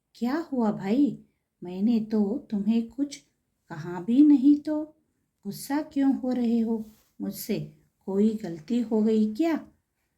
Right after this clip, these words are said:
मैं माफ़ी चाहता हूँ, तुम मेरे बड़े भाई हो।" ಇನ್ನು ಮೂರನೆಯ ಪ್ರಶ್ನೆ, पर्दे के पीछे से चिट्ठी ने क्या कहा?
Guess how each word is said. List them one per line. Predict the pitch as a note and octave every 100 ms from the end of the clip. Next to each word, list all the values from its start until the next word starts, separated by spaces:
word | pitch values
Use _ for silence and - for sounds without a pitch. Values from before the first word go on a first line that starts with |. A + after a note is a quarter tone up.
| _ _ F#3
मैं | G3+ A3+
माफ़ी | G#3 F3 E3+ D3+ D4+
चाहता | - C4+ B3 -
हूँ, | G#3+ G#3+ F3+ - _ _
तुम | B3 B3+ A3
मेरे | F3 D#3+ B3 - - _ -
बड़े | D3+ D#3+ F#3
भाई | C4+ C4+ A#3 A#3
हो।" | A3+ A3+ A#3+ _ _ _ _ _ _ _ _ _ _ _ _ _ _ _ _ _ _
ಇನ್ನು | G3 G3+ D4+ - _ -
ಮೂರನೆಯ | G3+ A#3 A3+ G3 G3+ -
ಪ್ರಶ್ನೆ, | F3+ D3+ - F#3 C#4+ - _ _ _ _ _ _ _ _ _ _ _ _ _ _ _ _ _ _ _ _ _ _ _ _ _ _ _ _ _ _ _ _ _
पर्दे | A3 G#3+ A3 F4
के | E4+ F4
पीछे | C4 A#3 - A3+
से | A3+ F3+ G#3+ - -
चिट्ठी | A#3+ A3 - D#4+
ने | C4 C4+
क्या | - B3 C4+
कहा? | - F#3 E3